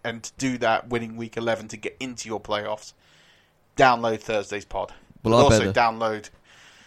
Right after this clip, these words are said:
Speaker 1: tomorrow's pod, download yesterday's pod with the waiver wire,
Speaker 2: Download
Speaker 1: download all the
Speaker 2: today's
Speaker 1: pods.
Speaker 2: pod.
Speaker 1: Go
Speaker 2: Just
Speaker 1: to the website.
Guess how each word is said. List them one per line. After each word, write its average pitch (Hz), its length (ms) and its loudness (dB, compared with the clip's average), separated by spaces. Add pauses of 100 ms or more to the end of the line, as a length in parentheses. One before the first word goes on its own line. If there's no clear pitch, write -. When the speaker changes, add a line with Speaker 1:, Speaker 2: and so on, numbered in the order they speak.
(140)
Speaker 1:
tomorrow's 131 360 4
pod, 113 360 2
download 113 420 2
yesterday's 120 520 0
pod 117 260 -4
with 113 100 -16
the 113 60 -16
waiver 110 320 -4
wire, 107 360 0
Speaker 2:
Download 135 340 6
Speaker 1:
download 135 60 -2
all 165 220 10
the 139 60 10
Speaker 2:
today's 151 120 10
Speaker 1:
pods. 131 240 6
Speaker 2:
pod. 131 300 8 (560)
Speaker 1:
Go 147 120 8
Speaker 2:
Just 143 60 8
Speaker 1:
to 120 80 -2
the 120 80 -2
website. 123 720 2